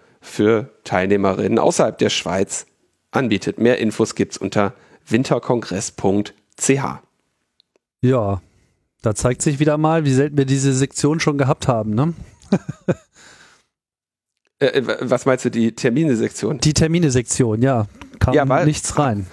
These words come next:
Speaker 1: <laughs> Kommt nichts rein. Macht doch mal was, Leute.
Speaker 2: <laughs>
Speaker 1: Minus zehn Grad draußen.
Speaker 2: Ja, trifft euch doch mal
Speaker 1: Pandemie.
Speaker 2: wieder. Schneeballschlacht.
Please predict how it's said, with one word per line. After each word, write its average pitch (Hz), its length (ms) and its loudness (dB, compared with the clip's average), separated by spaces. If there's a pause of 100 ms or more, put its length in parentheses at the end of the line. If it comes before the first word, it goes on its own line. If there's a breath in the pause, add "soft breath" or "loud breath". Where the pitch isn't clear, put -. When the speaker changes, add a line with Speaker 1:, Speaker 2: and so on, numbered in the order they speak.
(140 loud breath)
Speaker 1:
<laughs> - 160 -20
Kommt 202 300 -4
nichts - 320 -8
rein. 131 240 -2
Macht 269 240 0
doch 339 60 4
mal - 200 0
was, 262 200 -2
Leute. - 420 -2 (500)
Speaker 2:
<laughs> - 480 -2
Speaker 1:
Minus 135 440 0
zehn 131 260 0
Grad 123 360 -2
draußen. 175 380 0
Speaker 2:
Ja, 330 220 2
trifft - 240 0
euch 269 180 2
doch 185 140 2
mal 170 80 0
Speaker 1:
Pandemie. 180 180 2
Speaker 2:
wieder. 135 380 0
Schneeballschlacht. 196 960 0